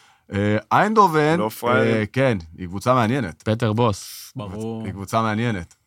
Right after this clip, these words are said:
Speaker 4: בא לי ללכת לבקר שם.
Speaker 1: אה,
Speaker 4: אני
Speaker 1: אתה
Speaker 4: מנסה לתפור את זה.
Speaker 1: במש-, כן?
Speaker 4: כן, עכשיו.
Speaker 1: אני,
Speaker 3: השתלמות?
Speaker 1: אני אמרתי בשידור
Speaker 4: בטח.
Speaker 1: האחרון,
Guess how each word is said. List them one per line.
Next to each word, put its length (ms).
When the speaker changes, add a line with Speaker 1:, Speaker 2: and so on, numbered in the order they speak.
Speaker 4:
בא 180
לי 140
ללכת 380
לבקר 240
שם. 200
Speaker 1:
אה, 100
Speaker 4:
אני 140
Speaker 1:
אתה 60
Speaker 4:
מנסה 240
לתפור 400
את 60
זה. 80
Speaker 1:
במש-, 280
כן? 320
Speaker 4:
כן, 180
עכשיו. 240
Speaker 1:
אני, 100
Speaker 3:
השתלמות? 340
Speaker 1:
אני 120
אמרתי 260
בשידור 360
Speaker 4:
בטח. 80
Speaker 1:
האחרון, 400